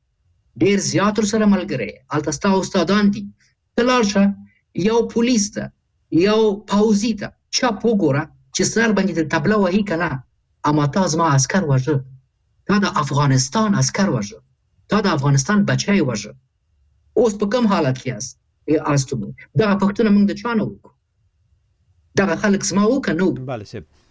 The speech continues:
Speaker 1: دا به ډېره ت-، پوهېږئ؟
Speaker 2: مننه.
Speaker 1: ښاغلی، آه، څاروان، زه به یو شی ووایم، که درې ولایته کې، زه دغه درې ولایتو چې نومونه یې اخلم، د هغې نه، نه یم. زه د کابل یم. لغمان،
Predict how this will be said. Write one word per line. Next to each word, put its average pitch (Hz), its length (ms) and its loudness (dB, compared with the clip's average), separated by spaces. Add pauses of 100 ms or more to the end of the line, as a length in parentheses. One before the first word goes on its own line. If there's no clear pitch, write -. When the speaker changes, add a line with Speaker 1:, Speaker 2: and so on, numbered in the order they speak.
(760)
Speaker 1:
دا 190 100 2
به 190 100 0
ډېره 214 360 0
ت-، 165 400 -6
پوهېږئ؟ 208 280 0 (400)
Speaker 2:
مننه. 147 500 0
Speaker 1:
ښاغلی، 147 340 0
آه، 127 460 -4 (180)
څاروان، 147 320 2
زه 190 120 2
به 202 80 0
یو 208 100 2
شی 196 120 -2
ووایم، 156 300 -2
که 190 160 -4 (200)
درې 226 140 2
ولایته 185 460 2
کې، 139 140 -4
زه 139 220 2
دغه 160 180 0
درې 180 180 2
ولایتو 165 360 0
چې - 140 -10
نومونه 170 220 0
یې 180 60 -2
اخلم، 175 280 0
د 139 60 2
هغې 147 160 2
نه، 156 100 2
نه 165 100 0
یم. - 160 0 (320)
زه 160 120 0
د 151 200 -2
کابل 135 300 2
یم. - 140 -6 (1500)
لغمان، 202 720 2